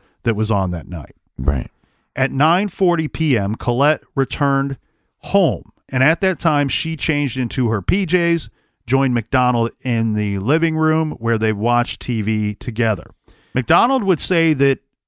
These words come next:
Speaker 1: because they had two children, because he worked so much, because Colette is continuing her education,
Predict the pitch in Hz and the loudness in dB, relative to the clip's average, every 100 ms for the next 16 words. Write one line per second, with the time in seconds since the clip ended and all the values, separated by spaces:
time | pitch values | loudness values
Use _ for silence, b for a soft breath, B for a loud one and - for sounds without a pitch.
0 | _ _ - 123 127 - 185 185 196 170 | _ _ -14 -6 -4 2 0 2 0 2
1 | 156 - 147 - 110 92 90 90 110 156 | -2 -2 -2 0 -2 -2 -6 -6 -2 2
2 | 151 - 190 143 147 170 - 156 143 143 | 0 0 -4 0 0 0 -2 0 0 2
3 | 143 - - 123 143 135 123 - b b | 0 -2 -6 -4 0 0 -2 -10 b b
4 | b b _ - 143 135 147 127 117 135 | b b _ -2 2 4 2 0 -2 -2
5 | 117 156 151 143 139 104 120 117 123 113 | 0 0 2 2 0 0 0 0 -2 -4
6 | 104 - 135 143 151 147 | -4 -2 0 0 -2 -4